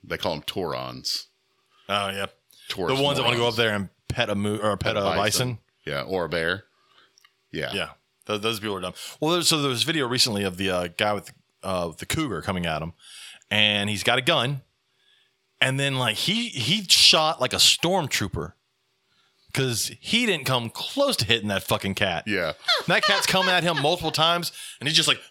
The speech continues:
Speaker 1: Apparently
Speaker 2: bang,
Speaker 1: he
Speaker 2: bang.
Speaker 1: was packing out an elk or something.
Speaker 2: I mean, my thing was,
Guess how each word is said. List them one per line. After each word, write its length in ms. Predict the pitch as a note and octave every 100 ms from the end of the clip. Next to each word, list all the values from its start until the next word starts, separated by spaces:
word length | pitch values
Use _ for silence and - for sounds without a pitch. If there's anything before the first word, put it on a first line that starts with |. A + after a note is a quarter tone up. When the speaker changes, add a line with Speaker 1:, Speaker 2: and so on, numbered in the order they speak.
| -
Speaker 1:
Apparently 240 | A#3+ A#3 D#3+
Speaker 2:
bang, 40 |
Speaker 1:
he 20 |
Speaker 2:
bang. 80 | A3+
Speaker 1:
was 80 | F#3+
packing 360 | - C#3 C3 A2+
out 100 | G#2+
an 80 | F2
elk 300 | F2 C#2 - - _ _ - -
or 100 | F2
something. 480 | - E2+ D#2 C#2+ C2 _ _ _ _ _ _
Speaker 2:
I 80 | D3+
mean, 360 | F3+ F3 D#3 B2+ _ _ _ _ -
my 180 | D#3+ G3+
thing 180 | A3
was, 240 | F3+ D3+